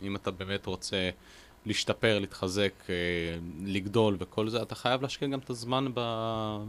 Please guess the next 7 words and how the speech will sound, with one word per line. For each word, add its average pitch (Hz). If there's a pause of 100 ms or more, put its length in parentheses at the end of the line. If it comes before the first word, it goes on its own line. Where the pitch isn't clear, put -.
בהתאוששות 113
שלך, - (160)
בתזונה, 95
בשינה, 95 (500)
כל 117
הדברים 117
האלה. 98